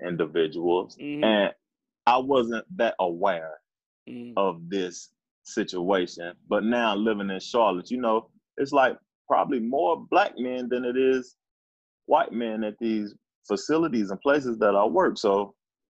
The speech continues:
Speaker 1: I don't know why, like, I'm the only one in there five, ten minutes early, and they come walking in a minute late, three minutes late, yawning, you know what I'm saying?
Speaker 2: Mm-hmm.
Speaker 1: Acting like they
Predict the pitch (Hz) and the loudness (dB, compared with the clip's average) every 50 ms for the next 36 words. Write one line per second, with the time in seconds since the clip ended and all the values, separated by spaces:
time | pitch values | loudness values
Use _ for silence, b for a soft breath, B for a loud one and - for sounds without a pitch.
0 | _ _ _ _ _ _ 107 117 135 151 156 156 151 151 147 139 135 131 127 117 | _ _ _ _ _ _ 2 2 4 2 0 -2 -6 -4 -2 0 0 2 4 4
1 | 113 113 113 110 107 104 101 95 - _ - - 139 165 190 202 202 185 160 131 | 4 4 4 2 0 0 0 -4 -8 _ -4 -2 0 2 2 2 2 0 -2 -2
2 | - - 123 127 120 113 110 107 107 107 104 104 98 98 98 95 95 95 92 90 | -4 -2 -4 -4 -2 -4 -4 -6 -6 -6 -6 -6 -6 -6 -8 -8 -8 -6 -6 -6
3 | 87 - - 98 95 92 92 - - - 98 92 90 90 90 _ _ _ _ 110 | -8 -2 0 2 2 2 0 -2 -8 -16 -16 -16 -18 _ _ _ _ _ _ -4
4 | 113 107 95 90 87 87 87 - 104 101 - - 98 92 87 - - 90 95 98 | -2 -2 -2 -4 -6 -10 -10 -8 -10 -10 -8 -10 -12 -12 -12 -8 -2 0 2 2
5 | - 95 90 90 92 92 90 85 85 87 85 87 90 90 90 85 - 87 87 87 | 0 -2 -8 -10 -12 -14 -14 -16 -16 -16 _ -16 -16 -16 -16 -16 -14 -10 -10 -10
6 | 87 85 - _ _ - 85 87 85 82 82 82 82 82 80 80 - 82 80 78 | -10 -10 -18 _ _ -8 -6 -4 -4 -6 -8 -12 -14 -14 -14 -14 -12 -8 -6 -6
7 | 78 78 76 76 - _ _ _ _ - 82 82 85 85 90 92 92 87 85 85 | -6 -6 -8 -14 -18 _ _ _ _ -12 -6 -2 0 2 4 4 4 2 2 0
8 | 82 82 80 80 80 80 82 - _ _ _ _ _ _ _ _ _ _ _ - | -2 -4 -6 -8 -8 -12 -16 -20 _ _ _ _ _ _ _ _ _ _ _ -10
9 | 90 90 92 92 87 87 87 85 85 - 98 90 85 82 82 82 80 80 - _ | -10 -6 -2 -2 0 0 0 -2 -2 -4 -2 -2 -2 -2 -4 -6 -8 -12 -14 _
10 | _ _ 175 180 180 175 - - 175 165 90 90 92 90 90 87 82 - _ _ | _ _ -10 -8 0 0 0 0 0 -2 -4 -2 0 2 2 2 0 -4 _ _
11 | _ _ _ _ _ _ _ _ _ _ _ _ _ _ 98 98 104 | _ _ _ _ _ _ _ _ _ _ _ _ _ _ 2 4 4